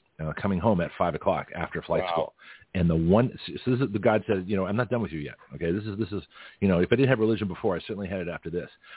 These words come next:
Speaker 1: But that was the one day in all of my training that they canceled the flight, uh, canceled me to come in. Said, "Ah, don't come in, you know, hang out at home." And at five oh four, that's when the earthquake hit and that Cypress structure came down.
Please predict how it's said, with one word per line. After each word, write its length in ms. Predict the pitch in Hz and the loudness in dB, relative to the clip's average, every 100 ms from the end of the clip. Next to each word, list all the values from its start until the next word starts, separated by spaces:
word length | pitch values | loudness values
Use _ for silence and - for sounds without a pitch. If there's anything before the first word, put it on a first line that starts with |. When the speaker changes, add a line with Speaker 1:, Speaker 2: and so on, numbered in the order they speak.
| - | -6
Speaker 1:
But 200 | 95 87 - | -4 0 2
that 120 | 101 | 2
was 100 | 110 | 2
the 60 | 107 | 0
one 260 | 98 117 139 | 2 2 4
day 260 | 147 73 - _ _ _ - | 2 2 -10 _ _ _ -6
in 100 | 90 | -2
all 140 | 104 | -2
of 40 | |
my 140 | 117 107 - | 0 -2 -4
training 240 | 98 85 | -6 -4
that 100 | 85 | -4
they 80 | 82 | -6
canceled 480 | - - 117 - 110 | -6 -2 -2 -2 -4
the 60 | 80 | -2
flight, 340 | 117 101 80 _ _ - - | 2 2 0 _ _ -20 -12
uh, 420 | - 78 82 73 67 | -6 -4 -4 -4 -4
canceled 380 | - 110 - 95 | 0 0 2 2
me 200 | 92 90 | 2 2
to 140 | 82 | -2
come 220 | - 95 | -2 0
in. 180 | 123 92 | 2 0
Said, 140 | - 147 | 2 2
"Ah, 100 | - | 2
don't 160 | 117 | -2
come 100 | 90 | -2
in, 80 | 82 - _ | -8 -10 _
you 140 | 101 95 | -4 -2
know, 80 | |
hang 160 | 87 113 | 0 -2
out 80 | 95 | -2
at 40 | |
home." 200 | 92 69 - - - | -4 -6 -8 -20 -10
And 80 | 82 | 0
at 60 | |
five 140 | 92 113 | 2 4
oh 80 | 139 | 4
four, 320 | 151 131 87 _ _ - | 6 4 4 _ _ -8
that's 220 | 90 - | -8 -4
when 80 | 95 | -4
the 80 | |
earthquake 340 | 95 87 95 82 | -4 -6 -8 -4
hit 160 | 107 78 | -4 -4
and 100 | 85 | -6
that 120 | 80 | -6
Cypress 240 | - 90 - | -6 -8 -10
structure 300 | 87 - 78 | -10 -12 -12
came 180 | 90 78 | -10 -6
down. 260 | 85 78 | -6 -8